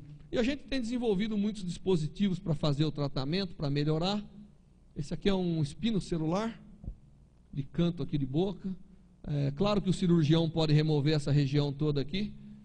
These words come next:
mas pro paciente que já tem uma certa idade,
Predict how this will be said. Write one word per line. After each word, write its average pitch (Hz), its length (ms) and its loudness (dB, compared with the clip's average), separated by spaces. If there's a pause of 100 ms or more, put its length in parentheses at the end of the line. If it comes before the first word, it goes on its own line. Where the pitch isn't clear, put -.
(220)
mas 151 460 -2
pro 233 220 -4
paciente 185 560 2
que 160 100 -4
já 143 160 -2
tem 160 160 -6
uma 156 160 -2
certa 143 300 -4
idade, 196 460 0